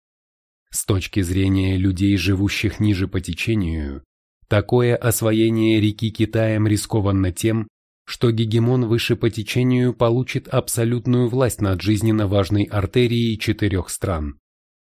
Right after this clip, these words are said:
Это было справедливо для британцев и Египта на Ниле, для Соединенных Штатов и Мексики на Колорадо.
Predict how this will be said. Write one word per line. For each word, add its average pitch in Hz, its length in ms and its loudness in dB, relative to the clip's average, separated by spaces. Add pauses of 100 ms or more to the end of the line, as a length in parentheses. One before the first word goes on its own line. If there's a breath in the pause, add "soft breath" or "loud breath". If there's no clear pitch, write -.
(380)
Это 98 340 0
было 113 300 2
справедливо 117 680 0
для 110 200 0
британцев 107 680 0
и - 120 -4
Египта 104 560 -2
на 113 160 2
Ниле, 98 440 0 (380)
для 95 280 2
Соединенных 98 800 2
Штатов - 500 -4
и 107 120 2
Мексики 101 500 0
на 110 180 2
Колорадо. 117 760 -2